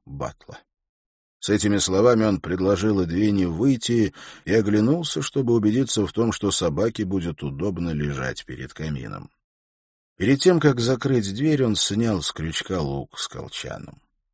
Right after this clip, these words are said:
Эдвина, привыкшая прислуживать рейнджеру, наблюдала за тем, как он поправляет седло и садится на тягая.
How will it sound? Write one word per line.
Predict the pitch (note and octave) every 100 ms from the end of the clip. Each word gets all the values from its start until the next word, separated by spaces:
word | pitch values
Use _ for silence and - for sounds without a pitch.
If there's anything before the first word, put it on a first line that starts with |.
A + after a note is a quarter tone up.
| _
Эдвина, | D2+ C#2+ G2+ A#2+ E2+
привыкшая | - D#2 F2+ - D#2+
прислуживать | D2 D#2 - F2+ E2 D#2+ D#2+
рейнджеру, | F#2+ F2+ E2 E2+ D#2 - - -
наблюдала | E2 F#2+ G#2+ A#2 G#2+ F#2 E2+
за | F2
тем, | - B2+ G2+
как | G2 F#2+
он | F#2
поправляет | F2 F2+ F#2 F#2 F2 D2+
седло | - - D2 C#2+ B2 B2 _ _ _ _
и | F2
садится | F#2 - F2 D#2+ C#2+ - D2
на | D2
тягая. | - E2 D2 - -